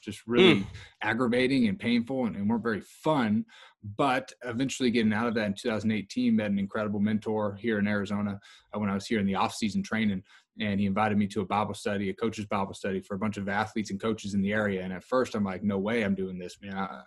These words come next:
Speaker 1: I got it all on myself. Like, I'll, I'll do this all by myself." And then I went and saw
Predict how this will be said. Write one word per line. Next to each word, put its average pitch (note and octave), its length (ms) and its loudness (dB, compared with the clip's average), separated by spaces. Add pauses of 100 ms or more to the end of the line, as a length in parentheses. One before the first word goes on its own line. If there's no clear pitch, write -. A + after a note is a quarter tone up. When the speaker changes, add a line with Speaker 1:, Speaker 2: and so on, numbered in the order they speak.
Speaker 1:
I G#2+ 160 -10
got C3 160 2
it A#2 80 2
all B2 140 4
on A#2+ 100 4
myself. A2 460 0
Like, A2 160 -4
I'll, A2 280 -2
I'll C3 100 0
do B2 120 0
this A#2 140 0
all B2 100 4
by A2+ 120 2
myself." G#2+ 440 0 (540)
And A#2+ 160 4
then A2+ 80 4
I G#2+ 100 2
went C#3+ 500 4
and B2 160 0
saw A2+ 420 2